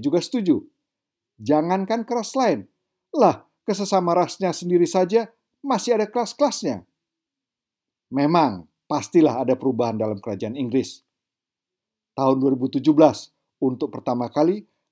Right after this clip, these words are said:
Ratu Elizabeth menunjuk perwira kulit hitam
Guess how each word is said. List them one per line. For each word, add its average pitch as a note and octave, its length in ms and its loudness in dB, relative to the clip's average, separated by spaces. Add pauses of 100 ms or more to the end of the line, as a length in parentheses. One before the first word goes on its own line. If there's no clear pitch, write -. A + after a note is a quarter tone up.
Ratu F3 320 0
Elizabeth F3 640 -2 (160)
menunjuk D#3 560 -2 (240)
perwira D#3+ 400 2
kulit F3 240 -2
hitam F3 320 -4